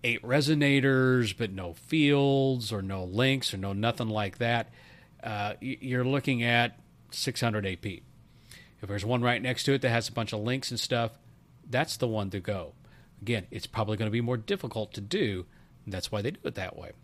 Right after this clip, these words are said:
So, that's generating it straight out. But you can get more out of your A P with A P multipliers.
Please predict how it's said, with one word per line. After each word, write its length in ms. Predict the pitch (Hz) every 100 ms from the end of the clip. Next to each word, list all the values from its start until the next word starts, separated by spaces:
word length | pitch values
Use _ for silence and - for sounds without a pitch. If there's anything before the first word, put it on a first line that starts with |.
| - - - - - - - -
So, 380 | - 170 143 87 - - - - - - - - - - - - - - - - - - - - - -
that's 240 | 135 -
generating 600 | 139 151 151 139 127 123
it 140 | 117 - - - - - - - -
straight 440 | - - 127 117
out. 240 | 131 98 - - - - - -
But 400 | 208 202 95 - - - - - - -
you 280 | 95 120
can 720 | - - - 196 131 104 143 233 - - - - -
get 260 | 113 156 131
more 280 | 156 160
out 140 | 110 113
of 100 | 110
your 180 | 107 110
A 120 | 107
P 420 | - 165 85 87 - - - - - -
with 160 | 131 -
A 120 | 113
P 160 | 110 107
multipliers. 720 | 110 127 - 101 76 -